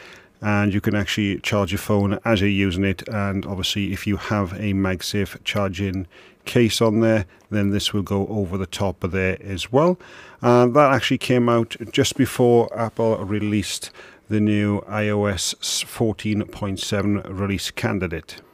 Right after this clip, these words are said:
Now, Apple says that the total battery capacity of the MagSafe battery pack is one thousand four hundred and sixty milliamp hours.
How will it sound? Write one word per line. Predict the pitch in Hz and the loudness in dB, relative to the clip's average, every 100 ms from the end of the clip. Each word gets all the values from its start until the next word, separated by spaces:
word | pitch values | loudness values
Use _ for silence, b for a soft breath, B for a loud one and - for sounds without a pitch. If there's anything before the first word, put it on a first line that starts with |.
| B B B _ | B B B _
Now, | 113 117 117 | 2 2 4
Apple | 131 131 | 4 2
says | 120 - 120 104 | 0 4 4 4
that | 113 | -2
the | 101 | -2
total | - 135 131 | 2 4 4
battery | 110 117 110 123 | 4 2 2 -2
capacity | - 123 104 - 113 | 0 0 0 0 0
of | 117 | 2
the | 107 | 2
MagSafe | 113 110 - 120 104 | 2 2 0 -4 -2
battery | - 98 113 | 0 0 -2
pack | - 104 92 - | 0 0 0 -8
is | 113 107 107 92 - - | -6 -2 -2 -4 -8 -2
one | 113 107 | 0 2
thousand | - 104 107 | 2 2 2
four | 98 113 | 0 0
hundred | 104 95 | 0 0
and | 104 | -2
sixty | - - - - 110 101 | -2 -6 -6 -4 -2 0
milliamp | 104 101 98 110 101 - | 0 0 -2 -4 -4 -2
hours. | 117 131 156 160 | 0 2 2 0